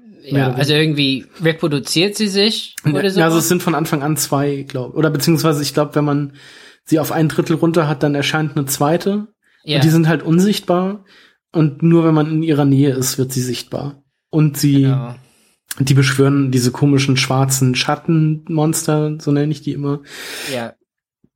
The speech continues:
Speaker 1: Weil die halt komplett schwarz sind und so leuchtende, ähm,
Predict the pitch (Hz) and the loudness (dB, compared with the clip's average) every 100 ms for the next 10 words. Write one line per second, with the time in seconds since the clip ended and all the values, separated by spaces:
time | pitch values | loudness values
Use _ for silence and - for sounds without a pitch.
0 | _ - 160 160 156 135 156 156 147 151 | _ -2 0 2 0 0 0 0 0 0
1 | 165 151 143 147 151 156 - 160 147 151 | 0 -2 -2 0 2 2 0 -2 0 0
2 | - - - _ 175 143 131 127 123 - | -4 -12 -20 _ 0 2 2 0 -6 -10